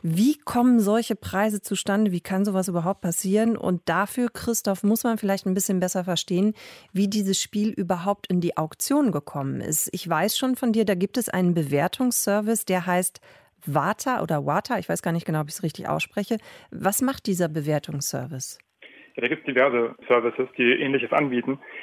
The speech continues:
Speaker 2: Die gucken sich das Spiel an, den Zustand des Spiels und, äh, bewerten das dann. Und je höher das Rating ist, desto begehrter ist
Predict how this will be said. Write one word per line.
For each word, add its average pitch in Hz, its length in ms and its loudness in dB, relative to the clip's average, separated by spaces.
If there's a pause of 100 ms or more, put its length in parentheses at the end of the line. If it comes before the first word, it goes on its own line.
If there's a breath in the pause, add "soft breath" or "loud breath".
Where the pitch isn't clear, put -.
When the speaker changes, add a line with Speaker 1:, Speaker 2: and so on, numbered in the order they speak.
(160 loud breath)
Speaker 2:
Die 135 160 2
gucken 185 260 2
sich 147 100 -8
das 139 120 6
Spiel 131 180 0
an, 156 140 6
den 135 200 2
Zustand 175 280 2
des 147 80 -8
Spiels 151 320 2
und, 131 260 0
äh, 135 80 6
bewerten 127 400 4
das 160 200 4
dann. 151 180 4
Und 127 220 2
je 127 100 6
höher 147 160 8
das 127 180 4
Rating 139 300 6
ist, 151 220 0
desto 123 340 0 (140)
begehrter 139 680 4
ist - 80 2